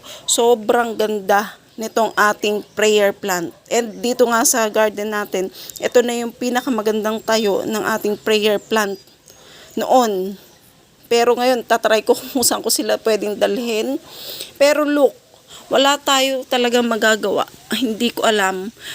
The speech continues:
Kahit na sila ay nadidiligan everyday, yan. Kung mapapansin nyo, basa yung kanilang mga potting mix. Pero talaga, ganan yung nangyayari sa kanya. Yung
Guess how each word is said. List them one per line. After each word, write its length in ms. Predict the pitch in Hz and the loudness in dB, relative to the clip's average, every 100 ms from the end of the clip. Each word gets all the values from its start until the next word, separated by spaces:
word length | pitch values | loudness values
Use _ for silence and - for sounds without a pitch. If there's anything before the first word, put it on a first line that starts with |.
| - - | -10 -2
Kahit 320 | 294 330 330 | 0 0 0
na 160 | 302 - | 2 2
sila 320 | - 285 262 | 2 0 0
ay 320 | 262 269 285 - | 0 -2 -8 -10
nadidiligan 880 | 233 269 269 269 262 262 254 254 - | 0 2 2 2 2 4 2 2 0
everyday, 640 | 269 226 254 208 208 190 | -2 -2 -6 -4 -2 0
yan. 240 | 190 185 | 0 -2
Kung 160 | 175 196 | -4 -6
mapapansin 560 | 208 202 214 240 262 254 | -6 -2 -2 0 0 -2
nyo, 160 | 214 | -4
basa 320 | 196 208 233 | -2 0 0
yung 160 | 214 214 | 0 -2
kanilang 400 | 214 214 214 208 | -4 -4 -4 -4
mga 160 | 208 202 | -6 -2
potting 400 | 208 196 202 196 | -2 -2 -2 0
mix. 320 | 196 - - | 0 0 -2
Pero 320 | - 226 226 | 0 0 0
talaga, 560 | 220 214 214 202 190 - - - - - | 0 0 0 0 -2 -2 -8 -10 -8 2
ganan 400 | 233 233 233 233 | 2 4 2 0
yung 160 | 220 | -2
nangyayari 720 | 220 220 220 214 202 196 190 | -4 -2 -2 0 0 0 -2
sa 160 | 196 - | -2 -4
kanya. 480 | 202 196 180 170 214 - - - - | -4 -6 -4 -6 -8 -16 -18 -10 0
Yung 160 | 247 | 2